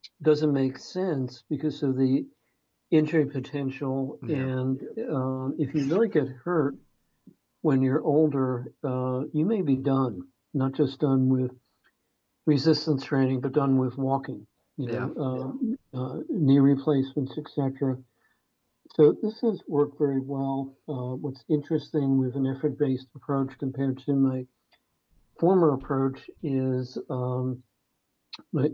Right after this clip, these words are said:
Speaker 1: training frequency is per muscle group much higher as I've gotten older, which is interesting.
Speaker 2: Yeah.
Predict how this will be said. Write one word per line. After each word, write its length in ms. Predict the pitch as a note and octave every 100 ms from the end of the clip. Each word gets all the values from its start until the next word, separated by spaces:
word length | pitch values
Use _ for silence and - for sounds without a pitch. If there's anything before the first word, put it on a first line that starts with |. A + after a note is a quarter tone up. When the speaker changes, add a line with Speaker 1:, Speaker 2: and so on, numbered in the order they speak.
| -
Speaker 1:
training 360 | - D#3 D#3+ D#3
frequency 640 | - C3+ D3+ C#3 - C3 B2+ -
is 500 | D3 B2+ B2+ B2+ B2 _ _ _
per 100 | D3
muscle 360 | C3+ C3+ - C#3
group 200 | D3 C3 C3+
much 180 | D3 C3 -
higher 520 | C#3 C#3+ C3+ G#2 C3 - _ _ _ _ - - _ _
as 260 | D3 C3 C3
I've 120 | C3 C#3
gotten 220 | C#3 C3
older, 380 | C#3 D3 B2 B2+
which 200 | D#3+ -
is 160 | C#3
interesting. 720 | D3+ C3+ - C#3 - C3+ C3+ - -
Speaker 2:
Yeah. 300 | A#2 B2